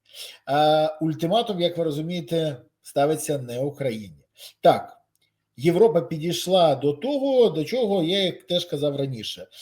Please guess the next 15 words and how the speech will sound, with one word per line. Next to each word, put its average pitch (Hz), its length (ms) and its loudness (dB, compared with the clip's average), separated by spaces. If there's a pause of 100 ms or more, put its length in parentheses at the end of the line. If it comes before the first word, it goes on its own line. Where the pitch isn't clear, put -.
(240)
Вони 214 340 2
будуть 214 340 0
об'єднувати 147 680 2
зараз 143 320 2
зусилля 208 600 2
для 170 220 2
того, 226 460 2
щоб 226 420 0 (400)
максимально 180 960 0
швидко 175 840 -2
зробити, 185 840 -2 (100)
м, 143 720 -8 (800)
війну 180 520 2
для 147 200 6
Путіна 185 580 0